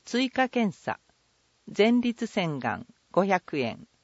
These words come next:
子宮頸がん、千円、乳がん、千円、検診を追加か、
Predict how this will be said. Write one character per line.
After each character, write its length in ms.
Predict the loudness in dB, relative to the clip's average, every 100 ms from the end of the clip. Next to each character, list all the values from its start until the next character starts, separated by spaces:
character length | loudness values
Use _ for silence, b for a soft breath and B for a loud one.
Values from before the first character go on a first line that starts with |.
| _ _ _ _
子 260 | -16 -16 -6 -2
宮 240 | 0 0
頸 320 | 2 2 2
が 140 | 0 -2
ん、 140 | -6 -8
千 400 | -2 0 0 -4
円、 260 | -6 -12 -20 _ _ _ _ _
乳 320 | 0 2 2 0
が 200 | -2 -4
ん、 120 | -10 _
千 420 | -6 -2 -2 -2
円、 220 | -6 -8 -14 _ _ _ _ _ _ _
検 260 | 2 2 2
診 340 | 0 0 2
を 100 | 0
追 280 | 0 -2 -2
加 280 | 2 0 0 _
か、 180 | -4